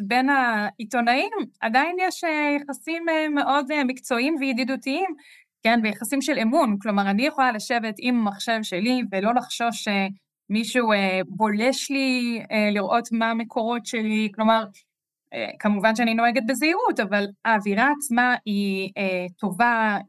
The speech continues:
ידידותית, סולידריות, עזרה הדדית. ממש יש לי תחושה שיש מישהו שהתפקיד שלו הוא בעצם, אה, לבלוש אחרי הכתבים, התפקיד שלו הוא להטיל מורא על הכתבים, אה, להשמיץ אותם, לגדף אותם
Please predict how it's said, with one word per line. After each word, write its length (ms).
ידידותית, 880
סולידריות, 840
עזרה 340
הדדית. 640
ממש 320
יש 140
לי 60
תחושה 360
שיש 460
מישהו 200
שהתפקיד 680
שלו 260
הוא 180
בעצם, 500
אה, 220
לבלוש 680
אחרי 260
הכתבים, 640
התפקיד 420
שלו 180
הוא 180
להטיל 420
מורא 300
על 100
הכתבים, 600
אה, 240
להשמיץ 580
אותם, 460
לגדף 480
אותם 360